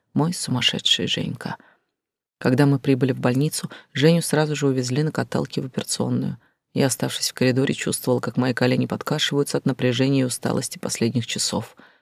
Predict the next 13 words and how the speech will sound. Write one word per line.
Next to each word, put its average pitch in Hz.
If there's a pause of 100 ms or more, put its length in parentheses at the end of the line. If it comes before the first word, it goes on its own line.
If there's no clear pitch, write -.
(240)
Я 143
села 135
на 135
ближайшую 123
скамейку, 135
пытаясь 127
собраться 120
с -
силами. 110 (320)
Телефонный 135
звонок 127
от 123
Леры 143